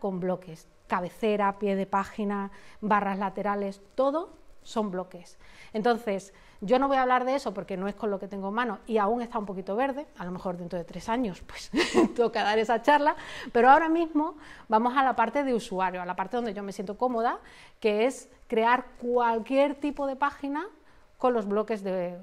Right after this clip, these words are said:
de WordPress, ¿vale? Voy a hablar en la charla del editor de bloques pelado y mondao, como digo yo, pero esto es más entre interrogantes, porque el editor de bloque pelado y mondao, <laughs> sin plugins extras,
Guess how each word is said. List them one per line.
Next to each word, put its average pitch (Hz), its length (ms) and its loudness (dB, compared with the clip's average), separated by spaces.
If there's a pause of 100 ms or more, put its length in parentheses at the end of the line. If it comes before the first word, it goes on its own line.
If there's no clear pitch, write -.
(140)
de 196 160 -2
WordPress, 165 520 -12
¿vale? 240 220 -2 (1500)
Voy 254 220 4
a 285 80 6
hablar 277 300 4
en 262 80 2
la 269 120 2
charla 311 380 0
del 196 520 0
editor 202 280 -6
de 226 100 -4
bloques 247 500 -4
pelado 226 320 2
y 254 40 -2
mondao, 196 420 -4 (220)
como 208 180 0
digo 196 180 0
yo, 180 160 -6
pero 185 160 -6
esto 208 200 -6
es 233 100 -6
más 262 380 -2 (420)
entre 208 760 0
interrogantes, 240 840 2
porque 202 420 -4
el 185 80 -8
editor 185 260 -6
de 220 100 0
bloque 240 320 -2
pelado 233 360 6
y 254 40 2
mondao, 262 640 4
<laughs> - 60 -18
sin 208 480 -2
plugins 208 720 -4 (100)
extras, 247 760 -4